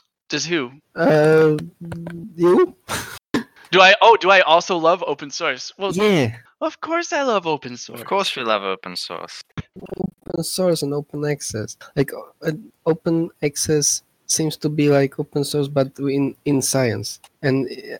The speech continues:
Speaker 2: as you said, uh, in your, uh, uh, lecture, <laughs> it's really
Speaker 1: <laughs>
Speaker 2: important
Speaker 1: Yeah, and
Speaker 2: for
Speaker 1: I heard
Speaker 2: progress.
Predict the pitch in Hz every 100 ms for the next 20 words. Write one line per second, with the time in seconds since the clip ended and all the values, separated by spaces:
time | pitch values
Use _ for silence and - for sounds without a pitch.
0 | - 143 143 139 - 156 151 - 143 139
1 | 135 143 139 135 135 127 127 123 - -
2 | 123 120 120 - - 120 120 123 117 _
3 | _ 120 117 117 143 - - 135 139 147
4 | _ _ - 202 - - - 156 277 285
5 | 240 180 - 143 139 151 147 143 139 143
6 | 147 139 - 107 104 _ _ 208 226 -
7 | 180 - 190 135 123 113 - -